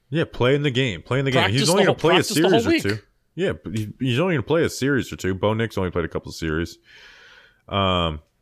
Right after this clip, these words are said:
Speaker 1: Pro Bowl. Dex actually really contributed to the N F C winning.
Speaker 2: Hell yeah.
Speaker 1: Like, the tug of war, they win because of him.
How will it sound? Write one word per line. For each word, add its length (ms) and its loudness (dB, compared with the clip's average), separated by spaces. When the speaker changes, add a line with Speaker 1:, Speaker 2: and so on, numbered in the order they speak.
Speaker 1:
Pro 240 6
Bowl. 360 2
Dex 380 2
actually 540 2
really 400 2
contributed 540 0
to 80 0
the 140 0
N 100 0
F 80 -2
C 180 -4
winning. 300 -6
Speaker 2:
Hell 180 -2
yeah. 220 0
Speaker 1:
Like, 200 0
the 80 -2
tug 240 4
of 160 4
war, 280 6
they 160 4
win 260 0
because 300 0
of 80 -6
him. 240 0